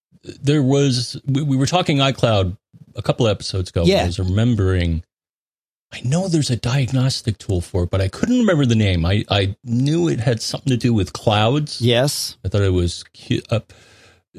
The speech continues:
Speaker 1: so there, there are a couple of tools here, and then I finally found it on one of my machines here. Um, so these may help you in the future, Dave, or anybody that has iCloud problems, but, um, uh, our pals at the Eclectic Light Company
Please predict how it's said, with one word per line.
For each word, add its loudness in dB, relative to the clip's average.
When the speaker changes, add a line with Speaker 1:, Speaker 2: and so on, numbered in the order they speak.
Speaker 1:
so 0
there, 2
there 2
are 4
a 0
couple -2
of 2
tools 0
here, 2
and 2
then 2
I 4
finally 0
found 0
it -8
on -2
one 0
of -2
my -2
machines -6
here. -6
Um, 2
so -4
these 2
may 2
help 2
you 4
in 2
the 0
future, 0
Dave, -4
or 2
anybody 2
that 2
has 0
iCloud 2
problems, 0
but, 0
um, 2
uh, -4
our 2
pals 0
at -2
the 2
Eclectic -4
Light -2
Company -2